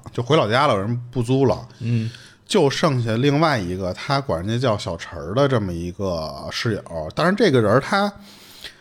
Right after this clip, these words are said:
Speaker 1: 住进去的时候跟人家关系就没有那么近，是因为他一直挺嫌弃，不能叫嫌弃吧，他看不惯那样。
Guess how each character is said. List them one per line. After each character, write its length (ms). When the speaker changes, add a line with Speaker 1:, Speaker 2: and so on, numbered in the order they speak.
Speaker 1:
住 240
进 160
去 60
的 100
时 120
候 120
跟 160
人 160
家 120
关 260
系 80
就 100
没 260
有 260
那 100
么 200
近， 460
是 140
因 80
为 140
他 180
一 140
直 120
挺 200
嫌 340
弃， 100
不 80
能 100
叫 80
嫌 260
弃 80
吧， 100
他 80
看 200
不 80
惯 160
那 80
样。 120